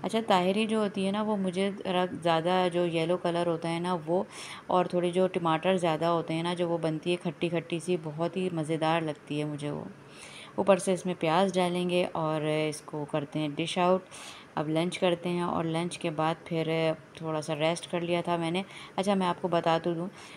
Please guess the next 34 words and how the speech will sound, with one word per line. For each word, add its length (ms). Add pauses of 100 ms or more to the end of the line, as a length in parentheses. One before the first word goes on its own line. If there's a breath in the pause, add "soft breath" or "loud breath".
(140 loud breath)
इसके, 360
अ, 520
इसके 220
साथ 160
मैंने 460
ये 180
रायता 500
और 160
कचूमर 480
सैलेड 580
और 520 (1800 loud breath)
गाजर 680
और 300
शलजम 420
का 120
जो 120
पानी 320
वाला 220
अचार 440
होता 220
है, 80
वो 200
भी 120
इसके 340
साथ 220
बहुत 440
ही 40
मज़े 280
का 120
लगता 300
है, 180
वो 100
ज़रूर 340
आप 160